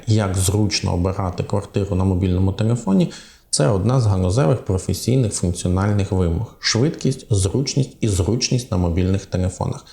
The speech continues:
Саме тому рекомендую зараз переглянути відео порівняння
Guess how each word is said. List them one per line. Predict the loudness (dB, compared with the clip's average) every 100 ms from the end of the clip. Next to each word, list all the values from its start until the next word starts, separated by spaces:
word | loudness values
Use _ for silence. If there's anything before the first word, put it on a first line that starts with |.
| -20 _ -12
Саме | -2 2 2
тому | 2 2
рекомендую | 2 2 2 2 2 2
зараз | 0 0 -2
переглянути | -4 -2 2 2 2 0 0 0
відео | 2 4 2 0 -6 -20 _ -20 -20 -18 -4
порівняння | 0 2 4 4 2 4 4 2